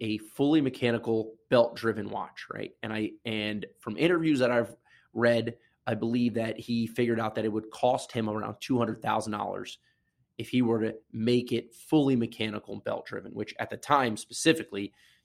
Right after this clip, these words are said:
there was certainly not enough market share or a ma-, as many buyers f-, to, for watches at that price point, especially from an American company.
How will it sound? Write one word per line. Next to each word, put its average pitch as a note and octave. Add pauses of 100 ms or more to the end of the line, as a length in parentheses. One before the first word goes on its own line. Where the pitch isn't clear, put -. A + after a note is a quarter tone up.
(100)
there -
was - (160)
certainly C#3
not A#2
enough G#2+
market A2
share G#2+ (340)
or A2
a A2+
ma-, A2+
as A2
many A2+
buyers A2 (280)
f-, - (140)
to, A2+ (160)
for G#2+ (400)
watches B2
at G#2
that A2+
price A2
point, A2
especially A#2
from G#2+
an G#2
American G#2+ (260)
company. B2